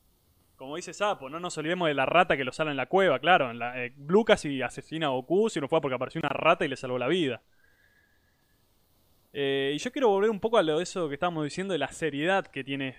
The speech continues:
eh, Tao Pai Pai como villano. Y esto es lo que se va a marcar a partir de ahora, ju-, justamente como decimos que este es otro episodio quiebre para lo que es la estructura narrativa de Dragon Ball, también para lo que son los diseños de personajes. Eh, yo creo que hasta,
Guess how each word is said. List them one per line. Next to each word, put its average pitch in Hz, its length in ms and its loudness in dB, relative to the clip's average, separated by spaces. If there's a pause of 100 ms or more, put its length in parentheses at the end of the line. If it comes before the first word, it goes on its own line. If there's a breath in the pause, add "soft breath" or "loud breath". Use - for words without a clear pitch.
(140)
eh, 123 300 -10
Tao 143 120 0
Pai 143 140 -2
Pai 151 140 -2
como 143 200 -8
villano. 135 540 -8
Y 190 140 -8
esto 220 200 -8
es 285 60 -4
lo 277 80 -4
que 190 80 -2
se - 120 -4
va 175 40 2
a 190 40 0
marcar 196 340 2
a 175 60 2
partir 143 280 -4
de 147 100 0
ahora, 165 520 4 (260)
ju-, - 220 -18
justamente 165 400 -2
como 139 160 -4
decimos 165 260 -8
que 143 120 -2
este 151 120 -6
es 147 120 -10
otro 165 200 2
episodio 151 500 2
quiebre 170 460 2
para 127 180 -2
lo 123 140 -4
que 147 120 0
es 156 40 -6
la 139 160 -2
estructura 151 560 -4
narrativa 135 500 -2
de 127 180 -4
Dragon 147 340 2
Ball, 156 320 0
también 165 200 -6
para 196 220 0
lo 135 240 -4
que 127 80 -12
son 190 180 -6
los 180 80 0
diseños 160 280 -6
de 135 80 -6
personajes. 151 640 -8 (500 soft breath)
Eh, 131 440 -8
yo 247 160 -8
creo 262 300 -2
que 143 140 -4
hasta, 127 720 -6